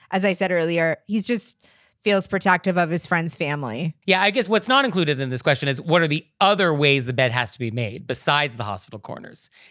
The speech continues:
Speaker 2: 'Cause it is being suggested that there's a very highly specific way the whole bed is being made. And I'd be curious, like, oh, what are all the steps?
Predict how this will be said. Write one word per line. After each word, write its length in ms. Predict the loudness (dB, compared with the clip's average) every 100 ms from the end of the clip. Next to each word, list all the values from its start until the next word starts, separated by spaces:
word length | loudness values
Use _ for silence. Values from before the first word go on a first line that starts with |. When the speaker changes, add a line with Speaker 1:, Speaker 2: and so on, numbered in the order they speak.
| 0
Speaker 2:
'Cause 240 | 0 0 _ _ -2
it 140 | 0
is 320 | 2 0 -2 -8 -6
being 180 | -4 -2
suggested 480 | 0 4 4 2 0
that 180 | 0
there's 220 | 0 -2 -2
a 80 |
very 200 | -4 -2
highly 300 | -2 -2 -2 -4
specific 320 | -10 -10 -6
way 180 | -4 -4
the 100 | -4
whole 260 | -2 0
bed 160 | 0 -4
is 100 | -6
being 180 | -12 -12
made. 300 | -14 -14 -20 _ -20 -20 _
And 160 | -8 -4
I'd 120 | -4
be 60 | -6
curious, 380 | -8 -6 -4 -6
like, 160 | -8 -4
oh, 100 | -2
what 200 | -2 -4
are 140 | -6
all 80 | -8
the 100 | -8
steps? 420 | -10 -10 -10 -12